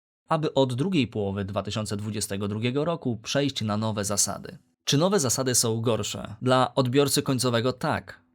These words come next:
Czy nowe zasady wydłużą okres zwrotu z inwestycji? Paradoksalnie nie. W takim razie, czy fotowoltaika po zmianach będzie się tak samo opłacać?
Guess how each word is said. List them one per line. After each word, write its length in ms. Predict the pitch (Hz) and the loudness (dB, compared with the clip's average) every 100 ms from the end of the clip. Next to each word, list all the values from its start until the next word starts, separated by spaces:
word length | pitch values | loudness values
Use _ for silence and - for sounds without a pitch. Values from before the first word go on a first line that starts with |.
| _ - - | _ -20 0
Czy 120 | 135 | 2
nowe 200 | 131 127 | 4 4
zasady 340 | 127 131 120 | 4 4 2
wydłużą 440 | 120 131 131 120 - | 2 2 2 0 0
okres 320 | 120 117 110 | -2 0 0
zwrotu 600 | 104 113 110 110 107 - | 0 0 -2 0 -2 -2
z 80 | 120 | -2
inwestycji? 760 | 120 110 110 113 107 156 247 - _ _ | -2 -2 -2 0 -2 -2 -6 -14 _ _
Paradoksalnie 680 | 123 110 104 - 98 98 107 | -2 -2 -2 -6 -4 -4 -2
nie. 260 | 113 92 - _ _ _ _ _ | -2 -4 -10 _ _ _ _ _
W 40 | |
takim 220 | - 151 165 | -2 -2 0
razie, 260 | 170 151 | 0 0
czy 140 | 139 151 | -2 -2
fotowoltaika 760 | 160 147 131 135 160 233 175 | -2 0 0 0 -2 0 -2
po 120 | - | 2
zmianach 380 | 120 107 117 151 | 0 2 -2 -2
będzie 240 | 117 131 135 | -4 -2 -2
się 120 | 117 | -2
tak 200 | 120 - | -4 -2
samo 260 | 110 101 | -2 -2
opłacać? 600 | 123 - 117 107 - - | -4 -2 0 0 -4 -10